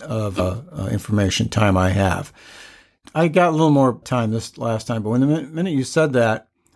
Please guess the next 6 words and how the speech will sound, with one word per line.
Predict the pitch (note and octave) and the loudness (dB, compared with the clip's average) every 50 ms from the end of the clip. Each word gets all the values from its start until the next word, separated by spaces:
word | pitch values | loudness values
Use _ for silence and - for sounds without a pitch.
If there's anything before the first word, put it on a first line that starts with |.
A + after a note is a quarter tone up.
| _ _ _ | _ _ _
I | - C#3 D#3 E3+ F3 | -2 0 2 4 4
reconnected | D#3+ C#3+ D3+ D3 C#3 C#3+ - C#3 B2+ B2+ A#2+ A2+ - - B2+ A#2 G#2 G2+ - | 4 4 4 2 2 2 2 2 4 4 2 0 0 -2 -2 -2 -2 -4 -6
to | - A#2+ | -4 -4
the | A2+ G#2+ A2+ G#2+ G2+ | -2 0 0 -2 0
water | G#2 G#2+ G#2+ A#2+ A#2 A#2+ A2+ A#2+ - | 0 0 2 4 4 4 2 0 -2
system, | - - A#2+ G#2+ - - - - D#2+ E2 - | -4 -4 -6 -6 -6 -8 -10 -10 -10 -12 -14